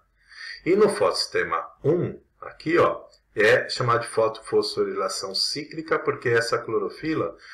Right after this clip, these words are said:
ela tem uma enzima que devolve pra ela aqui os elétrons. Bom, tudo isso pra quê? Pra acumular o máximo de íons H mais dentro do tilacoide.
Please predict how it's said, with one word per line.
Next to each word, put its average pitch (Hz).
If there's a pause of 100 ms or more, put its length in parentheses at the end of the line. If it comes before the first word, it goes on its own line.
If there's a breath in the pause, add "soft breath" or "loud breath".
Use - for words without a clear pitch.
(180 loud breath)
ela 113
tem 117
uma 104
enzima 120
que 139 (140)
devolve 120
pra 104
ela 98
aqui -
os 110
elétrons. - (460 loud breath)
Bom, - (180)
tudo 208
isso 180
pra 180
quê? -
Pra 131
acumular 151
o 147
máximo 143
de 117
íons 120
H 120
mais 117
dentro 120
do 120
tilacoide. 117